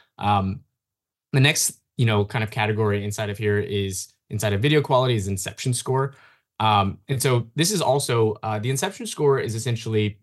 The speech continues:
it evaluates, um, it, it, again, it's another model, uh, and it reflects the diversity of the generated video, right? And so there's a whole paper on inception score and, and what it means.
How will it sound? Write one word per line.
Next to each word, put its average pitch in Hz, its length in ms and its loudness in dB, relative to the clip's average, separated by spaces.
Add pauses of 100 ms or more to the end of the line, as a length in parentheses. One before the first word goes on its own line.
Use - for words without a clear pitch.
(680)
it 123 180 0
evaluates, 127 720 0
um, 104 440 -2 (500)
it, 156 280 0
it, - 0 -
again, 160 240 4
it's 127 160 2
another 139 300 2
model, 117 560 -2
uh, 104 260 0
and 120 120 -4
it 123 40 -2
reflects 131 560 -4
the 117 320 -2
diversity 107 840 -2
of 95 80 -4
the 101 80 -4
generated 92 500 -8
video, - 480 -10 (380)
right? 104 400 -2
And 107 120 -2
so 110 140 0
there's 110 160 2
a 117 40 4
whole 143 180 4
paper 120 480 0
on 101 240 -2
inception 123 480 -4
score 117 420 0
and, 101 240 -4
and 101 140 -4
what 98 100 -2
it - 100 -6
means. 143 480 0